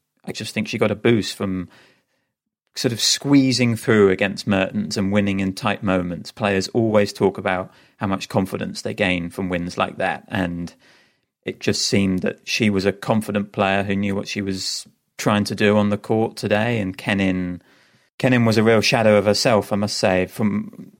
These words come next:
from what I saw. Um, I think she'd been building up a little bit of momentum in this tournament, but just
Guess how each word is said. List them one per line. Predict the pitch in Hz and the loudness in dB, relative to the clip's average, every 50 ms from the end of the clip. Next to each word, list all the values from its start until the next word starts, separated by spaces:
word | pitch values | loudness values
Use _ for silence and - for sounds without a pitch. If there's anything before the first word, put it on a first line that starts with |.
| _ _ _ - | _ _ _ -8
from | - - 113 | -2 0 2
what | 113 107 101 | 2 4 2
I | 95 95 | 2 2
saw. | - - - 117 101 92 90 87 87 101 107 - - | 2 2 4 4 4 4 4 2 -2 -4 -8 -6 -4
Um, | 113 95 92 90 90 92 90 90 92 92 92 95 104 - | 0 0 0 0 -2 -4 -6 -6 -6 -8 -10 -12 -14 -16
I | - - | -12 -8
think | - 110 104 - | -4 -4 -4 -4
she'd | - - 104 - | -4 -4 -4 -2
been | - 107 101 101 98 | 0 0 0 0 0
building | 113 110 110 107 104 104 | 2 2 2 2 0 -2
up | 98 - | -2 -2
a | 104 | 0
little | 101 110 110 107 | 0 2 2 4
bit | 104 107 | 2 2
of | 104 98 | 0 0
momentum | 98 98 101 98 98 95 - 104 95 | 0 0 0 -2 -2 -4 -4 -4 -4
in | 92 98 | -4 -4
this | 98 95 - | -6 -8 -8
tournament, | - - 104 95 92 90 90 92 92 90 98 - | -6 -2 -2 0 0 0 -2 -2 -4 -4 -6 -6
but | - 90 82 - | -6 -8 -8 -6
just | - - 110 - - - - | -4 -2 -2 -2 -4 -6 -14